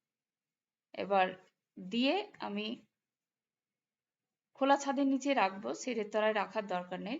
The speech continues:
যেহেতু এটা কিছুদিন আগে রিপোর্ট হয়ে গেছে।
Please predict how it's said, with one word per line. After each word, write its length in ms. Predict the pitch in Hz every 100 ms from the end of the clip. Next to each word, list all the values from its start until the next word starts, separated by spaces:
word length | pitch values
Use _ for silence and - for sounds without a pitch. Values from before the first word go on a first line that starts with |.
| -
যেহেতু 300 | 220 190 190
এটা 240 | 185 190 185 196 _ _ _ _ _ 208
কিছুদিন 300 | 202 208 208
আগে 220 | 202 208
রিপোর্ট 340 | 214 208 202
হয়ে 240 | - 196 185
গেছে। 300 | 180 -